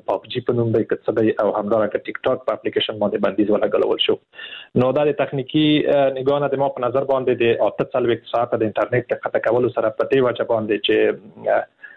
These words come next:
اه، اه، هغه نه لري ارتباط، چې له تخنیکي اړخه، اه، د، اه، اه، اپلیکیشن باندې محدودیت وضع کول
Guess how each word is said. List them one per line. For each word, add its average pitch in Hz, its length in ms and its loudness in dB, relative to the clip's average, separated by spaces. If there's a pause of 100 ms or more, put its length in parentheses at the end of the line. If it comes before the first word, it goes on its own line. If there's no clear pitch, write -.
(200)
اه، 104 320 2 (140)
اه، 107 720 0
هغه 107 140 -2
نه 131 120 2
لري 139 300 0
ارتباط، 127 420 -2 (120)
چې 110 460 -2
له 104 80 0
تخنیکي 110 640 0
اړخه، 131 640 0 (140)
اه، 113 240 2 (200)
د، - 20 -2 (320)
اه، 107 240 2 (560)
اه، 107 280 0 (260)
اپلیکیشن 117 760 0
باندې 120 200 0
محدودیت 107 520 0
وضع 110 200 0
کول 120 420 0